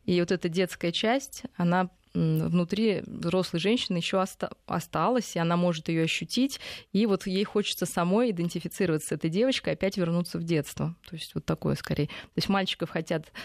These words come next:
дамы, которые, м, ну, нацелены скорее на будущее, на, на будущее, да, вот на такое.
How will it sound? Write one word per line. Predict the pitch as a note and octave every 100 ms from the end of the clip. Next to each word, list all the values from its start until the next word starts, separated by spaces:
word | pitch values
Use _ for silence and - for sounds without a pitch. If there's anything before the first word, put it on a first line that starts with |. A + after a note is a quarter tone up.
| -
дамы, | - E3+ E3 D#3+
которые, | D#3+ D#3 E3+ D#3+ D#3 D3+ D3 - - - - _ -
м, | D#3+ D#3+ D#3 D#3 D3+ D3+ D3+ E3+ D#3+ D#3 - _ _ _ - - - -
ну, | E3
нацелены | E3 D#3+ F3+ D#3+ D#3
скорее | D3+ D#3+ D#3
на | D#3 D3+
будущее, | D3 F3 E3 - E3 D#3+
на, | D#3 D3+ D3+ D3 D3 D3 -
на | E3
будущее, | D#3+ F3 D#3 C#3+ - D3
да, | E3
вот | G#3 -
на | D3+
такое. | - -